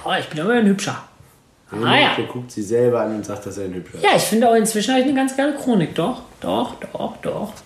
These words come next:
Speaker 2: Kann man erstmal so lassen.
Speaker 1: Doch.
Speaker 2: Da sieht man die Veränderung.
Speaker 1: Da sieht man die Veränderung, ne? Aber hallo, Schali, Schala, Schalömchen. Oh, ich hab neulich von uns beiden auch noch ganz alte Bilder gefunden.
Speaker 2: Ich auch.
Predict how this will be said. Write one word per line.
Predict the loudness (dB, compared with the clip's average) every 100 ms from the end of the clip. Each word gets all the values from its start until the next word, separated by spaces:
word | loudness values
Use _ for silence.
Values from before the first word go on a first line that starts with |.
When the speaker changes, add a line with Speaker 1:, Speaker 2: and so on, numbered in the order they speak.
| -20 -20
Speaker 2:
Kann | -12 -6
man | -4 -6 -8
erstmal | -10 -12 -12
so | -10
lassen. | -8 -8 -8 -12 -18 -20 _ _ -10
Speaker 1:
Doch. | -2 4 4 4 -4 -16 -20 _ _ _ -20 _ -20 _ _ _ _ _ _ _ -14
Speaker 2:
Da | -10 -10
sieht | -12 -10
man | -6 -6
die | -8
Veränderung. | -14 -12 -10 -8 -8 -10 -18 -20 -20 -14 0
Speaker 1:
Da | 2 2
sieht | 0 2
man | 4
die | 4
Veränderung, | 4 2 2 2 2 0 0
ne? | -2 -4 -10 _ _ _ _ _ _ _ 0
Aber | 4 6 6
hallo, | 6 4 2 -2
Schali, | 0 4 4 4
Schala, | 4 4 4 2
Schalömchen. | 2 2 2 2 2
Oh, | 2
ich | 2
hab | 2
neulich | 2 0
von | -2
uns | -2 2
beiden | 0 2
auch | -2
noch | 0
ganz | -2 0
alte | 0 2
Bilder | 2 2 2
gefunden. | -2 -8 -10 -12 -20 _
Speaker 2:
Ich | 2 2 4
auch. | 4 2 -2